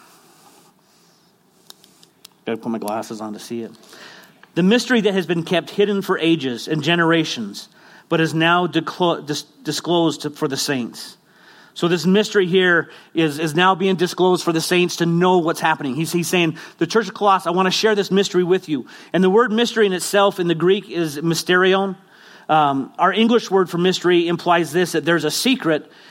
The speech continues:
that people have been trying to uncover but have failed to do so.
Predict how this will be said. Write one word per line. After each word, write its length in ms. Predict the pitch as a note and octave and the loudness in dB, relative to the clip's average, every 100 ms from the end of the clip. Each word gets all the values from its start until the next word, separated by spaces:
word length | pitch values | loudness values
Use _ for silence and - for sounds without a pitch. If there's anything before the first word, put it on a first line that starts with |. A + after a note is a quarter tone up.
| _ | _
that 160 | D#3+ D#3+ | -4 0
people 300 | A3 G3+ F#3 | 0 2 0
have 80 | |
been 100 | E3 | 0
trying 400 | D#3+ F3 F3+ G3 F#3+ | -2 2 2 0 0
to 140 | F#3 | 0
uncover 580 | F3+ - F3 D3 B2 - - | 0 0 0 0 -4 -6 -4
but 120 | C#3+ | -4
have 120 | C#3 | -2
failed 280 | - D3+ C3+ | 0 0 -2
to 60 | |
do 140 | C3+ D#3+ | -2 -2
so. 360 | - F#2 - | -2 -10 -14